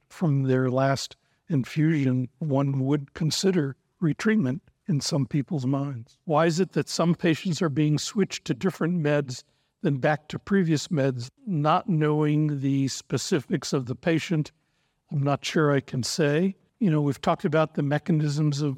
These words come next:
the pathogenesis of M G that are both antibody dependent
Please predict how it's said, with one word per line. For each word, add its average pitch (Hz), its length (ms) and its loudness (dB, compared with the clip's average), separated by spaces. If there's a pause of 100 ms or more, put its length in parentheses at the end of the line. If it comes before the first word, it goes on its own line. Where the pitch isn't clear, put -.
the 143 280 -2
pathogenesis 156 960 -2
of 143 120 -2
M 143 240 0
G 135 300 -2 (340)
that 156 120 -2
are 147 60 0
both 135 280 0
antibody 156 640 0
dependent 139 680 -2